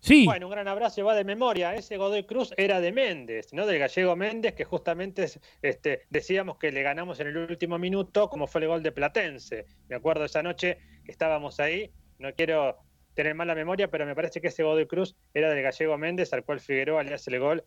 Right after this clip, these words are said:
Speaker 2: en el último minuto. Y otra cosita de color también,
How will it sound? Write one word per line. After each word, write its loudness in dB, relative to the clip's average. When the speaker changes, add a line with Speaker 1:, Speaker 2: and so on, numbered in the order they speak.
Speaker 2:
en -2
el 0
último -2
minuto. -2
Y 0
otra 0
cosita 0
de 0
color 0
también, -6